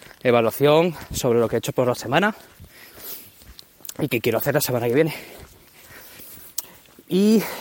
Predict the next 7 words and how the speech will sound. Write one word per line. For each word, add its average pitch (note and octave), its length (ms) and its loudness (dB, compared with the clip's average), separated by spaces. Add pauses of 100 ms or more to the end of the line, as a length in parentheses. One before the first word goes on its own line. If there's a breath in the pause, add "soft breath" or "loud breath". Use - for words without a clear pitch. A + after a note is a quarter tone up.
(300 loud breath)
me D3+ 100 2
ha F3 40 6
venido G3+ 200 6
a G3 40 6
la G3+ 80 4
mente, F#3+ 360 0 (1500 loud breath)
pues, A#2 520 0